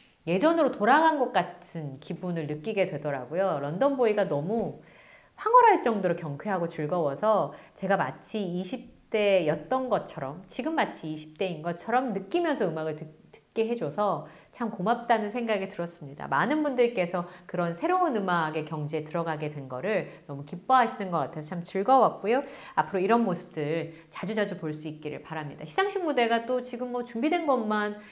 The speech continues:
여러 번이니까 콘서트, 시상식을 통해서 앞으로 새로운 임영웅 씨의 모습을 보게 되는 행운을 갖게 됐네요.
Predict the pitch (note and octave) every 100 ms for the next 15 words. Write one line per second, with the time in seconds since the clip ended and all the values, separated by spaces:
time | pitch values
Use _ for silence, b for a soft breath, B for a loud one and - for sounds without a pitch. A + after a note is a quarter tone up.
0 | B - E3 A3+ A#3+ G#3+ F3 C#3 - G#3+
1 | F#3+ - B B - D4+ D4+ D4+ D4+ -
2 | D#3 C#3+ - A#3+ C4+ A#3+ G3 F3+ G#3+ F#3+
3 | D3+ G#3+ - - D#3+ F#3+ D4+ C#4 F3+ D#3
4 | D3+ D3+ D3 B2+ - C#3 G#3 E4 - B
5 | B B B _ E3 E3+ D3 C#3+ F3 D4+
6 | D#4 E3+ D3+ - - F3+ D#3 D3 F#3+